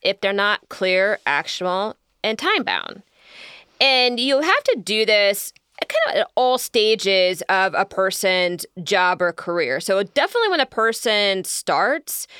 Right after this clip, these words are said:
'cause you have to set expectations for what the job looks like. But then as they grow within that job, or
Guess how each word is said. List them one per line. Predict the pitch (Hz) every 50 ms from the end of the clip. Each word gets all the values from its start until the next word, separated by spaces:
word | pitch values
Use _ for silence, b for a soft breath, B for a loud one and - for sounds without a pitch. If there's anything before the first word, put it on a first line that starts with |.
| B B B B B
'cause | - 254 240 214 175
you | 247 254
have | 262 247 247 -
to | 240
set | - - 214 214
expectations | 202 214 - - 208 202 202 - 214 190 196 202 - 233 214 202 202
for | - - 185 180 175 -
what | - - 123 120 131 -
the | - 180
job | 175 - 226 208 233 233 285
looks | 302 370 403 - - -
like. | - 76 87 - B B B B B B
But | - 254 247
then | 285 320 359 370 349 330 -
as | - 262 262 254 226
they | 208 247 233 220
grow | 175 - 214 247 311 330 349 339
within | 320 - 240 208 208
that | 196 185 180 170
job, | - 180 151 151 165 180 208 233 214
or | 226 - 143 196 202 196 190 190 180 165